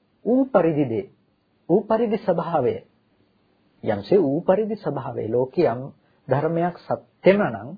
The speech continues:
ඒ සත්‍යම ඌ පරිදි ධර්මයේ පිළිබඳව දකිනවා නම් අන්න ඒක තමයි යථාභූත ඥාන දර්ශනය කියලා කියන්නේ.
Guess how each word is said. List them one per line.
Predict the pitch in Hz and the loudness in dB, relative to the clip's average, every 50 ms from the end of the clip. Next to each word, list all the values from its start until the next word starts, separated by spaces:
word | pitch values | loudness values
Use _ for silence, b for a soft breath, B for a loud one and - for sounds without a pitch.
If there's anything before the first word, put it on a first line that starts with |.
| - _ _ _ _ _ _ _ _ _ - | -18 _ _ _ _ _ _ _ _ _ 0
ඒ | - 180 | 0 0
සත්‍යම | 175 - - 143 - - _ - 190 208 247 226 | 2 0 -2 -2 -2 -4 _ -2 -2 -2 0 0
ඌ | - 151 165 196 202 | 0 2 2 2 2
පරිදි | 202 214 214 226 220 226 208 | 0 -2 -2 -2 -2 -2 0
ධර්මයේ | 180 151 160 175 180 190 196 190 | 0 0 0 0 -2 -2 -4 -4
පිළිබඳව | - 196 190 190 190 196 202 233 247 240 | -4 -4 -2 -2 -4 -4 -2 0 0 2
දකිනවා | 208 - - 131 110 101 101 | 2 0 -2 -4 -6 -6 -8
නම් | 87 87 - _ _ _ _ _ b b b b b b b b b b - | -8 -12 -16 _ _ _ _ _ b b b b b b b b b b 0
අන්න | 135 147 | 2 2
ඒක | 139 143 - | 2 0 0
තමයි | 165 - 127 120 117 117 120 | 0 -2 -2 -6 -4 -2 0
යථාභූත | 117 113 - 120 127 131 123 127 131 - | 0 -2 -2 -4 -6 -4 -4 -4 -4 -4
ඥාන | 139 123 113 110 113 117 | -4 -4 -2 -2 -2 -2
දර්ශනය | 110 110 110 104 - 117 107 107 107 | -2 -2 -2 -4 -8 -10 -10 -10 -10
කියලා | - - - - | -8 -8 -8 -8
කියන්නේ. | - 117 117 - | -10 -14 -16 -18